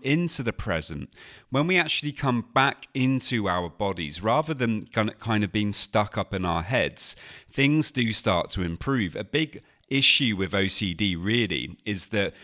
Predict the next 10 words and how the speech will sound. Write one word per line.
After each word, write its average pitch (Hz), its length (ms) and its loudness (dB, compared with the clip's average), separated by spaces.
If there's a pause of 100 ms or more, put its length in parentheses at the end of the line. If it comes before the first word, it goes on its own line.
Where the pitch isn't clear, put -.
(160)
we 120 260 -4
always, 135 840 0
uh, 95 300 0
end 110 280 0
up - 220 -4
kind 98 260 -2
of 90 200 -6
problem 110 720 -4
solving. 78 680 -6 (360)
Um, 101 380 0